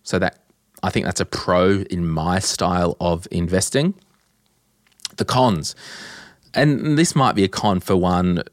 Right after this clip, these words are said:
a pro for other, but it's seventy percent heavy to U S A. So y-,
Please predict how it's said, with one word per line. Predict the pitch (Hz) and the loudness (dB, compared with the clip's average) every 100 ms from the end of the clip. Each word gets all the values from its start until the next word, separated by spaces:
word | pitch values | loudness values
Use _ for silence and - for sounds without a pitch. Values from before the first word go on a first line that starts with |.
| _ | _
a | 90 | -8
pro | - - 85 | -4 0 0
for | - 90 | 2 2
other, | 82 87 | 2 2
but | 85 90 - _ _ - | 2 0 0 _ _ -8
it's | - 117 - - - - _ _ _ _ _ _ _ - | -4 -2 -2 -2 -4 -8 _ _ _ _ _ _ _ -6
seventy | - - 123 131 113 | -2 2 2 2 0
percent | - 107 90 | 0 0 -2
heavy | - - 95 90 | -4 -2 0 0
to | 85 92 | -2 -2
U | 85 80 | -2 0
S | - | 0
A. | 80 104 | 0 0
So | 123 107 | 0 0
y-, | 101 | 0